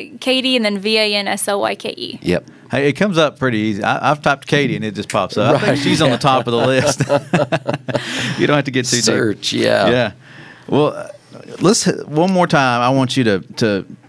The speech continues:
Speaker 3: to let, uh, encourage folks out there, ladies, um, kids, parents with, with young ladies that wanna get outdoors. How would you encourage them to get out there?
Speaker 1: You know, f-,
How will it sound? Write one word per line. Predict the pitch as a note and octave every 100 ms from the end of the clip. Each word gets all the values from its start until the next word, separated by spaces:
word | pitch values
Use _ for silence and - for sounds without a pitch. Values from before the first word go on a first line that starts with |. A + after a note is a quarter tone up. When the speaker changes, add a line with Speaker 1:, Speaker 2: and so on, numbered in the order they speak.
| -
Speaker 3:
to | - A2+
let, | A#2 C#3 - - _ _ _ - _
uh, | - - - - - -
encourage | - C3 G3 F3+ -
folks | C#3+ A#2+ - -
out | - A#2+
there, | A2+ F#2+
ladies, | G2+ A#2+ B2 A#2 A2 - - -
um, | G#2 F#2 E2 C#2+ - _ -
kids, | C#3+ C3+ B2 G#2 - - -
parents | C#3 C3+ B2 A2
with, | A2 G2 -
with | G#2+ G#2 G#2
young | B2 A#2+
ladies | A#2 A2+ G#2+
that | A2
wanna | G#2+ A2+
get | G#2+
outdoors. | A2+ A2 G2+ A2+ A2+ - - -
How | A#2+ D3+
would | D3
you | C3+
encourage | B2+ A#2 G#2
them | G#2+
to |
get | F#2+
out | F#2 F2+
there? | F#2 F2+ D#2+ - - - -
Speaker 1:
You | B3+
know, | A#3 A3 - _ _
f-, | - -